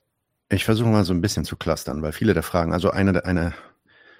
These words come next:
vielleicht kommen wir mal zu einer zurück, die ich vorhin stellen wollte, da du die, ups, da du die auch schon angeschnitten hattest vorhin.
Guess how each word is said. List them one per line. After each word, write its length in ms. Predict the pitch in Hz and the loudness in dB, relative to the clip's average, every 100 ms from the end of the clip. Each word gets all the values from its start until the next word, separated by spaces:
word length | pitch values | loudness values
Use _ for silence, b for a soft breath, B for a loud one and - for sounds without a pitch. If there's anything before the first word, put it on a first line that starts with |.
| b _ | b _
vielleicht 280 | 107 110 | 4 4
kommen 160 | - 120 | 6 6
wir 100 | 110 | 6
mal 180 | 104 107 | 4 2
zu 100 | - | 2
einer 240 | 104 107 | 2 2
zurück, 220 | - 98 | 0 -4
die 80 | - | -4
ich 100 | 87 | -6
vorhin 400 | - 90 90 90 - | -4 -2 0 -2 -4
stellen 380 | - 95 113 98 | -6 0 2 4
wollte, 220 | 92 87 | 2 2
da 100 | 90 | -2
du 100 | 92 | 0
die, 280 | 92 87 - | -2 -4 -8
ups, 500 | 104 - - - - | -14 -12 -10 -10 -8
da 240 | 95 90 90 | -2 -2 -2
du 80 | |
die 140 | 95 - | -2 0
auch 160 | 104 | -2
schon 240 | - 127 117 | 0 2 2
angeschnitten 680 | 104 107 104 - 101 98 90 | 2 4 4 2 -2 -2 -4
hattest 300 | 87 92 - | -4 -8 -6
vorhin. 320 | 85 76 | -6 -6